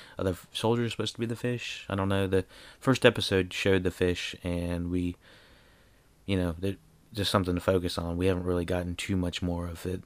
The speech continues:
other than overfeeding and possibly relating it to the soldiers in some sort of way.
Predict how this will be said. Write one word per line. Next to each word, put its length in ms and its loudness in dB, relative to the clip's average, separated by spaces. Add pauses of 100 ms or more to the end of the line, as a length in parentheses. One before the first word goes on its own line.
other 180 0
than 360 -4 (300)
overfeeding 680 0
and 180 -6 (360)
possibly 480 6
relating 440 -2
it 100 -4
to 80 -6
the 120 -8
soldiers 480 -2
in 60 -10
some 240 -6
sort 180 -4
of 100 -4
way. 340 0